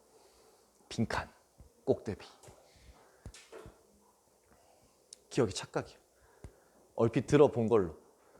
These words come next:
예를 들어 쌤이 내 친구 이름 언급해. 예를 들어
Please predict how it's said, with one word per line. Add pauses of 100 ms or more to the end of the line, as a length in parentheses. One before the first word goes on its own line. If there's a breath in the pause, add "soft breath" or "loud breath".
(280 soft breath)
예를
들어
쌤이
내
친구
이름
언급해. (800)
예를
들어